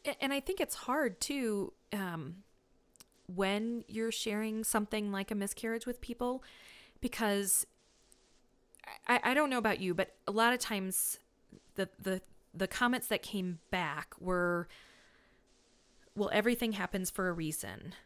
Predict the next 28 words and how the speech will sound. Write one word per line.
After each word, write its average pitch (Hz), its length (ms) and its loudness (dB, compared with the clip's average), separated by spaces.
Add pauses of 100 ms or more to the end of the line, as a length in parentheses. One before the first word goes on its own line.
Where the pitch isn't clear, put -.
(100)
"Well, 196 200 2
you 208 160 0
can 233 180 0
get 208 180 0
pregnant 170 440 -4
again." - 600 -8 (240)
Or, 180 480 0
"You 220 120 2
know 240 160 2
you 254 140 0
got 180 200 0
pregnant, 170 360 -4
so 180 100 -2
you'll 175 140 0
get 170 200 -2
pregnant 156 360 -6
again." 135 540 -10 (500)
Or, 175 720 2 (220)
"There 208 160 6
must 262 260 4
have 262 100 2
been 220 160 6
something 196 400 2
wrong 170 260 0
with 165 140 -2
the 165 80 -4
baby." 131 560 -6 (1120)
And 240 400 4